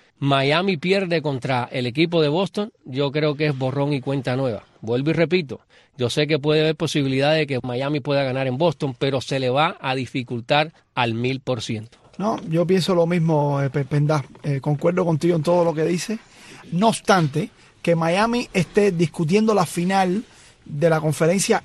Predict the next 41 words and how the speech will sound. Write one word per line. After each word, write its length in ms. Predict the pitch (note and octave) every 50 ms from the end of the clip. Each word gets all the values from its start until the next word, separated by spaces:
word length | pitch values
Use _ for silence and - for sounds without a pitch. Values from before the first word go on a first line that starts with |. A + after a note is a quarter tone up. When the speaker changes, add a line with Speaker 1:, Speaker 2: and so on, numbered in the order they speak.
| - - -
Speaker 2:
este, 460 | G3 F3 - - - E3 F#3 G3 - -
del, 320 | D#3 D#3 D#3 D#3 D3+ D3+
de 80 | D#3+ D#3
la 220 | D3+ D3+ D#3 F3
N 200 | F#3+ F#3+ F#3 F3
B 180 | F3 F3 F3+ F3
A, 180 | F3+ G#3 A3+ - -
e-, 120 | F#3 F#3+ - -
es 240 | G3+ G3 F#3+ F3 D#3
ya 160 | E3 F3+ E3+
un 100 | E3+ E3
buen 180 | E3 E3+ E3 D#3
resultado 520 | D#3+ D3+ - E3+ C#3+ B2+ F3+ F#3+ G3 F3+
que 60 | E3+
lo 60 | D3+ D3+
esté 120 | D3 - F3+
discutiendo 360 | F3+ - - E3+ D#3+ D#3 F3
Speaker 1:
Total. 140 | F3+ F3+ -
Speaker 2:
y 60 | -
que 100 | - G3
lo 80 | F#3 E3
esté 180 | D#3 - G3+ G3
llevando 420 | G3+ G3+ G3+ G#3+ A#3 A#3+ B3+ A#3
al 100 | F#3 F#3
último 360 | G#3 F3+ D#3 G#3 F#3 F3 D#3+
partido. 400 | D#3 D#3 D3+ - A3 G3+ F3 E3+
Es 60 | D#3+
decir, 120 | - F#3+ E3+
está 300 | D#3 - A3 A#3 B3+ - -
hasta 220 | G3+ D#3+ - -
las 160 | F#3+ F3+ -
últimas 300 | C4 B3+ G#3 B3+ A#3 G#3 G3+
consecuencias. 560 | F#3+ F3+ - F3 - - - - - - _ _ _ _ -
Speaker 1:
Correcto, 500 | F#3 F#3+ G#3+ B3 A3 C#3 D3 C#3 C3 B2
eh, 180 | A#2+ A2+ A#2 C#3 D3
Speaker 2:
Eh, 160 | - F3+ F#3 G3
Speaker 1:
definitivo. 540 | - - - C#3+ C#3+ C#3+ D#3+ D#3 A#2 G2 - - -
Speaker 2:
eh, 160 | - G3+ - - - _ - _ _ _ -
realmente 640 | D#3 F3 F3 F#3 G3+ G#3 G#3+ G#3+ F3 A#3 A3+ - -
Boston 380 | - D#3 F3+ G3 G3 - A3 G3 F#3+
ha, 240 | F#3+ F#3+ G3 G3